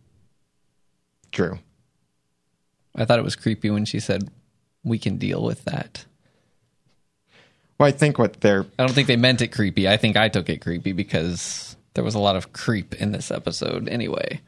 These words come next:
Speaker 1: They'll probably adopt the baby. Regina and Robin will probably adopt the baby.
Speaker 2: Snow freaks me out now.
Speaker 1: Oh,
Speaker 2: I was
Speaker 1: that
Speaker 2: waiting
Speaker 1: was
Speaker 2: for
Speaker 1: so
Speaker 2: her
Speaker 1: awesome.
Speaker 2: to rip someone's heart out back in Storybrooke.
Speaker 1: <laughs>
Speaker 2: Like, man.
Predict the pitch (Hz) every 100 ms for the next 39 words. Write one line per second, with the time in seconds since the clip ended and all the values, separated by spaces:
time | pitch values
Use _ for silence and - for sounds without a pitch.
0 | _ _ _ _ _ _ 104 123 226 120
1 | 101 90 92 87 82 85 85 - 87 85
2 | 87 92 85 95 90 87 87 85 87 87
3 | - 90 87 92 90 - 90 - - 87
4 | 85 90 92 _ - - - 135 208 -
5 | 110 - - 120 151 208 - 92 117 131
6 | - _ - _ - - 185 269 156 135
7 | 143 156 170 180 185 190 185 180 - -
8 | _ _ - 139 170 - 196 190 180 -
9 | 220 190 156 165 - 175 175 185 - 240
10 | 277 185 123 101 85 - - 143 _ _
11 | - - - 127 127 - - - 110 -
12 | 175 131 113